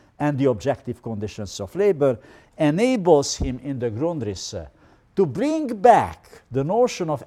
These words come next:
alienation he already seemed to have forgotten and put it on shelf. Then he will forget it again. But for this piece of work, the idea of alienation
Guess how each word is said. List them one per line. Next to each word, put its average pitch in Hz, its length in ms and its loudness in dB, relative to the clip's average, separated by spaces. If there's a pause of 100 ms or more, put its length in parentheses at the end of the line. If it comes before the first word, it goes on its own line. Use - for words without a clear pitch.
alienation 151 840 -2 (180)
he 170 140 -4
already 180 480 2
seemed 139 300 -6
to 120 80 -6
have 110 180 -4
forgotten 107 720 -6
and 101 200 -12
put 110 180 -10
it 87 140 -14
on 85 140 -10
shelf. - 640 -8 (540)
Then 208 140 0
he 254 100 2
will 220 140 4
forget 165 420 2
it 127 120 -4
again. 92 460 -6 (420)
But 139 160 -6
for 135 220 -4
this 214 340 -4
piece 190 300 -4
of 127 180 -2
work, 120 320 0 (580)
the 135 140 0
idea 135 380 2
of - 200 0
alienation 147 840 0